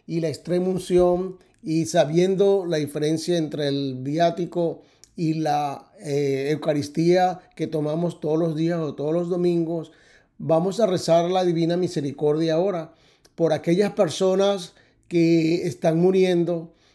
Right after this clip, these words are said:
por aquellas personas, como dice nuestro Señor Jesucristo, y le pide a Santa Faustina, "Tráeme todas las, las almas moribundas", esas almas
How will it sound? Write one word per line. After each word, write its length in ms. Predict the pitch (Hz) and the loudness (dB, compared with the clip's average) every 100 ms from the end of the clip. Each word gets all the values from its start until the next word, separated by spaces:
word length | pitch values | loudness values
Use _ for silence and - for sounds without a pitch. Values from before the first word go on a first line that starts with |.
| - | -10
por 160 | 165 151 | -4 -4
aquellas 360 | 147 160 185 | -2 -2 -2
personas, 600 | 185 170 - 180 180 190 | -2 -4 -2 -2 0 -2
como 280 | 185 170 160 | -4 -4 -2
dice 440 | 147 143 151 - 170 | -4 -4 -6 -4 -2
nuestro 280 | 170 170 | -2 -4
Señor 360 | 165 156 151 156 | -6 -6 -6 -6
Jesucristo, 540 | 165 165 160 151 147 170 | -6 -8 -8 -6 -4 -2
y 60 | |
le 120 | 160 156 | -2 -4
pide 220 | 156 165 | -4 -4
a 40 | |
Santa 360 | - 170 165 160 | -4 -6 -6 -8
Faustina, 680 | 151 147 139 185 196 175 170 _ _ _ | -8 -10 -6 -4 -2 -4 -10 _ _ _
"Tráeme 560 | 175 175 196 196 202 185 | 2 4 4 2 0 -2
todas 400 | - 180 185 185 | 0 0 2 0
las, 280 | 185 165 | -2 -4
las 260 | 156 139 - | -10 -10 -8
almas 460 | 151 151 156 165 156 | -4 -2 -2 -4 -4
moribundas", 840 | 151 139 135 180 180 151 139 - | -2 -2 2 2 2 -2 -8 -12
esas 420 | 180 135 165 156 - | -12 -6 -4 -6 -8
almas 520 | 156 160 160 165 165 | -4 -2 0 -2 -4